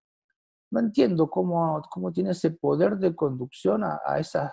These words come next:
altas velocidades. Eh, y quizás eso es lo sorprendente. Eh, evidentemente que es hábil,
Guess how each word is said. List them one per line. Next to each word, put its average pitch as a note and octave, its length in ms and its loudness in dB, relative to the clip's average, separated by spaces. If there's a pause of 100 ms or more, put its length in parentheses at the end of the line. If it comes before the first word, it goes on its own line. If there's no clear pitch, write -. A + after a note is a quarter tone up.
altas E3 420 0
velocidades. - 880 -2 (640)
Eh, - 220 2
y D#3 120 2
quizás F3+ 400 4
eso E3+ 240 0
es D3+ 40 0
lo C#3 100 -2
sorprendente. E3 800 0 (460)
Eh, C#3+ 460 4 (520)
evidentemente C3+ 560 0
que - 100 -10
es - 140 -10
hábil, C#3+ 340 4